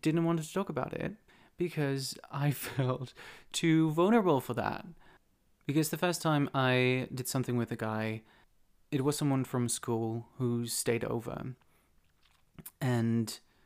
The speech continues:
again, I, I lit-, we, when we talked, I, I said that I've never done it. And he didn't believe me. Maybe also because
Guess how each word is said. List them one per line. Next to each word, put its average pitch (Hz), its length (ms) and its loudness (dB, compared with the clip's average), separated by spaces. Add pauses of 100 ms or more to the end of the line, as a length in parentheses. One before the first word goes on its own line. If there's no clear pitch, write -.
(360)
again, 147 320 4
I, 127 340 0
I - 20 2
lit-, 127 280 -2
we, 131 360 -2
when 127 180 0
we 123 100 2
talked, 165 320 -2
I, 120 420 -2
I 120 220 -4
said 123 400 -4
that 113 120 -2
I've 117 200 -4
never 117 160 -4
done 139 240 0
it. 110 180 -6 (580)
And 123 580 2 (440)
he 156 180 2
didn't 139 200 2
believe 127 380 2
me. 127 400 -6 (840)
Maybe 156 280 4
also 135 240 2
because 123 480 -2